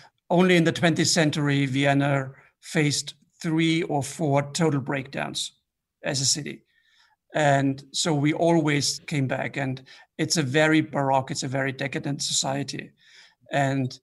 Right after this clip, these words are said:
I'm very confident that this will come back, or we still are, actually.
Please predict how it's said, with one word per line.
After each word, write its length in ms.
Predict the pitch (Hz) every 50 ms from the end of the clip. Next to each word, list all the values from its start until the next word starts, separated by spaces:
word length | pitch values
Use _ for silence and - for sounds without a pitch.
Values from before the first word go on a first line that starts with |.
| _ _ _ _ _ -
I'm 340 | - 135 135 131 127 123 123
very 260 | 135 156 160 160 156
confident 520 | 156 170 143 135 123 - 143 139 131 123
that 120 | 120 139 -
this 180 | 147 131 139
will 120 | 160 156 143
come 180 | - 147 127
back, 340 | 123 139 - - - - - -
or 160 | - 165 147 143
we 120 | 139 151
still 340 | 139 - - - 175 165 156
are, 220 | 139 135 165 170 147
actually. 560 | 135 - - - 156 143 151 185 220 -